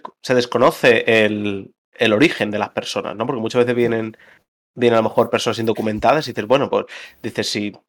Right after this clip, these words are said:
puede decir que es de Senegal, como puede decir que es de Ghana, o puede ser, en fin, de cualquier otro, otro país, claro. O sea, te dan la orden pa' irte, pero muchas veces ni tienen los recursos pa' irte y a lo mejor tú tampoco te quieres ir. Eh, ¿cómo se gestiona eso?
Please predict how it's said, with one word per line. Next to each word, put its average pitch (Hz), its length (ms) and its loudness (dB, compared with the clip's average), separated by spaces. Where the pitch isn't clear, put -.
puede 120 160 8
decir 123 220 4
que - 80 2
es 120 40 2
de 123 80 6
Senegal, 123 420 4
como 131 180 2
puede 123 140 6
decir 127 180 -2
que - 80 0
es 117 80 0
de 120 80 4
Ghana, 120 240 6
o 143 40 0
puede 117 200 2
ser, 123 260 -2
en - 60 -18
fin, 123 120 -6
de 110 80 -2
cualquier 113 260 -2
otro, 107 300 -2
otro - 220 -6
país, 127 320 -2
claro. 135 160 0
O 104 60 -4
sea, 107 200 0
te 117 100 2
dan 120 120 6
la 131 100 8
orden 135 240 8
pa' 127 160 4
irte, 143 240 2
pero 117 260 2
muchas 135 320 2
veces 165 200 0
ni 120 180 0
tienen 156 220 4
los 165 100 8
recursos 160 380 0
pa' 135 140 2
irte 160 180 2
y 180 40 6
a 135 40 6
lo 117 60 2
mejor - 200 0
tú - 80 -12
tampoco 151 320 -2
te 104 80 -4
quieres - 300 -6
ir. - 180 -2
Eh, 104 800 0
¿cómo 160 220 4
se 120 140 -2
gestiona 107 480 -2
eso? - 380 -8